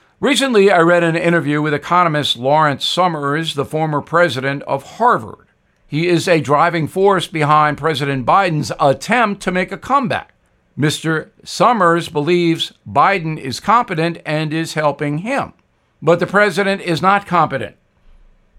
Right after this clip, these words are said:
The country is a mess. So why would a very smart guy like Summers believe otherwise? Well, maybe it's because he's liberal and doesn't want to devour his own. But there could be another reason.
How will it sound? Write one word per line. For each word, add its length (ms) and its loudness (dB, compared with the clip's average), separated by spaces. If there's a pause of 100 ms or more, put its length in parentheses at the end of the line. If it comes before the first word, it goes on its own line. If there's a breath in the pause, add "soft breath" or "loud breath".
The 140 -2
country 420 -2
is 160 -4
a 140 0
mess. 640 -4 (720)
So 180 0
why 300 4
would 160 0
a 40 0
very 240 2
smart 380 -2
guy 220 0
like 240 -2
Summers 420 -2
believe 340 -2
otherwise? 800 -4 (720)
Well, 300 2
maybe 600 -2
it's 200 -6
because 380 -2
he's 180 -4
liberal 420 -2 (500)
and 220 0
doesn't 420 0
want 440 0
to 120 -6
devour 600 0
his 200 -4
own. 300 -2 (760)
But 140 -4
there 80 4
could 180 2
be 100 0
another 280 -2
reason. 380 -8